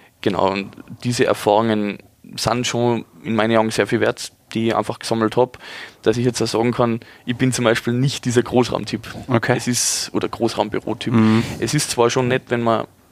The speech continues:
Speaker 1: viele Kollegen hat, viele verschiedene, viele verschiedene Projekte.
Speaker 2: Ja.
Speaker 1: Aber das, also mich, mich hat's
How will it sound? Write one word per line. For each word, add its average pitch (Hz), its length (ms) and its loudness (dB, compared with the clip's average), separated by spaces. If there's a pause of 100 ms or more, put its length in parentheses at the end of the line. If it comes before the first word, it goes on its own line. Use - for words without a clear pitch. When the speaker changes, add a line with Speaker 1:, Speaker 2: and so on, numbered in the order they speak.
(280)
Speaker 1:
viele - 280 -8
Kollegen 113 380 -2
hat, 113 220 4
viele 113 220 -4
verschiedene, 117 640 -2
viele 113 240 -6
verschiedene 113 440 0
Projekte. 113 460 0 (2000)
Speaker 2:
Ja. 107 140 4
Speaker 1:
Aber 110 100 6
das, - 300 -2 (280)
also 123 140 0
mich, 143 440 4
mich 131 220 2
hat's - 400 0